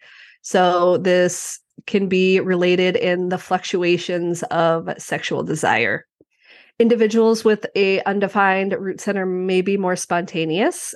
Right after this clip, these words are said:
and open to unexpected sexual encounters. So this might be a way that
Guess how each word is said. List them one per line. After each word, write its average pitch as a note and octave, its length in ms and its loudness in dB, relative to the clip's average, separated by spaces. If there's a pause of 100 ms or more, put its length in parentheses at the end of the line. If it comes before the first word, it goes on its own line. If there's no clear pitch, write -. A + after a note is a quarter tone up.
and F#3+ 260 2
open A3 380 2
to A#3 320 -4
unexpected G#3+ 1040 0
sexual D#3+ 520 -4
encounters. D#3 920 -6 (100)
So D#3+ 500 2
this D#3+ 300 -4
might E3+ 240 0
be E3+ 120 2
a E3+ 80 0
way E3+ 240 0
that F3 340 2